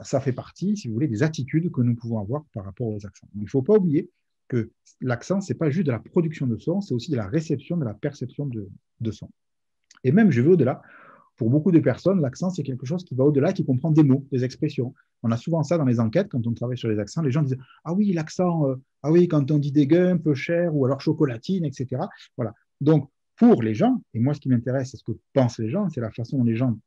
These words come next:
utilisent le langage, eh bien, l'accent, c'est quelque chose de beaucoup plus large qu'une définition très technique que nous pouvons avoir en linguistique.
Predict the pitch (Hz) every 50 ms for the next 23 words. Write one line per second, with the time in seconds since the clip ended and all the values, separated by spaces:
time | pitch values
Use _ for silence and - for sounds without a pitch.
0 | _ _ _ 214 196 - - 160 147 143 127 117 110 110 113 135 175 208 226 202
1 | - _ _ _ _ _ _ _ _ - 127 151 165 151 131 139 - 196 202 202
2 | - - 131 127 - - 156 113 123 113 110 117 131 190 269 - - - 160 151
3 | 139 143 170 208 208 208 - - _ _ - 170 170 160 131 123 - 131 120 -
4 | - 165 156 - - - - - - - - 151 180 185 _ _ 120 120 117 117
5 | - 110 113 113 113 113 131 147 139 120 113 110 110 104 95 87 - _ _